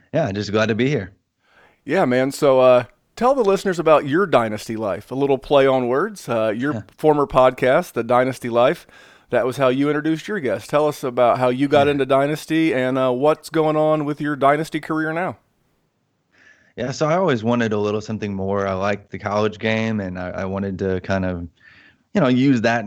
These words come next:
Speaker 1: knowledge in some way besides just, uh, conversations with coworkers and <laughs> things like that. So, uh, decided to, you know, dive into Dynasty after having played fantasy football for a while, and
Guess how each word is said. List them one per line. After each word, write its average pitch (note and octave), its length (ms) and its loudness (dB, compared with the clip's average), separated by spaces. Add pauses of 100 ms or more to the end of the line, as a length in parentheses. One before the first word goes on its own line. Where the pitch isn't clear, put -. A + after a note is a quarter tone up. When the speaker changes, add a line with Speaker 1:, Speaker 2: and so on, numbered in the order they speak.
(200)
Speaker 1:
knowledge A2 480 -6
in G2+ 140 -6
some G#2 260 -4
way G2+ 380 -2
besides F#2+ 560 -6
just, F#2+ 360 -8
uh, F2+ 260 -4 (260)
conversations F#2+ 840 -4
with F#2 220 -8
coworkers F#2 640 -2
and F2+ 260 -4
<laughs> - 460 -4
things A#2 220 -2
like G#2+ 180 -2
that. G#2 240 -4
So, G#2+ 240 -4 (600)
uh, G#2 180 -4
decided A#2+ 460 -2
to, A#2+ 160 2
you A#2+ 80 -2
know, G#2 100 -2
dive G2+ 320 -4
into G2 300 -8
Dynasty G2 500 -6
after F#2 180 -8
having F2+ 220 -8
played F#2 320 -4 (180)
fantasy F#2+ 340 -4
football G2 420 0
for G2+ 160 0
a G2+ 60 4
while, G#2 400 2
and F#2+ 140 -4